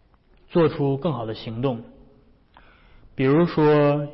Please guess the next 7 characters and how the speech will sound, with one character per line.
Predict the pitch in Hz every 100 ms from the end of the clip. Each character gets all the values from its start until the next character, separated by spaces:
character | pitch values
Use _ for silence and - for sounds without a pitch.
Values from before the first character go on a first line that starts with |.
| -
友 | 120 110
善， | - 160 117 - - - _ _ _ _ _ - _ _ _ -
比 |
如 | 131 143
说 | 135 147
冷 | 147 120 113
静， | 120 180 120